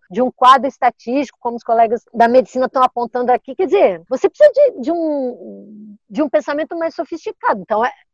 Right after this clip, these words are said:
é, é de se esperar que a ciência faça isso, né? Não será as redes sociais também. Por mais que cientistas estejam aí divulgando, e isso é importante, porque aí chega o acesso às pessoas, né? Mas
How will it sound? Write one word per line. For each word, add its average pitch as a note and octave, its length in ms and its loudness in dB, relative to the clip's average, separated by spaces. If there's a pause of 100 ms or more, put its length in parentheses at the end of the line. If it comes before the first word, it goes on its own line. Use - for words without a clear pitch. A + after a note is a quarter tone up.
(300)
é, A#3 80 0
é A#3 40 -2
de - 80 -12
se - 160 -16
esperar B3+ 640 0
que D#4+ 140 0
a C4 80 4
ciência E4 520 -4
faça A3 440 -4
isso, D#3+ 340 -14
né? F3+ 300 -12 (200)
Não F#3+ 200 -6
será D#4 380 4
as C#4+ 80 0
redes D#4 220 -2
sociais E4+ 560 2
também. G3+ 340 -12 (100)
Por F3+ 100 -8
mais G3+ 280 0
que D4+ 380 -4
cientistas A#3 640 -10
estejam G#3+ 360 -8
aí G#3+ 300 -4 (100)
divulgando, G#3+ 840 -4
e B3 200 0
isso B3 160 0
é - 20 6
importante, B3+ 540 -4
porque - 140 -2
aí C4 100 2
chega D4+ 340 -2
o D#4+ 40 4
acesso A#3 460 0
às - 80 -18
pessoas, E3+ 540 -10
né? F3 200 -14 (140)
Mas G#3+ 520 0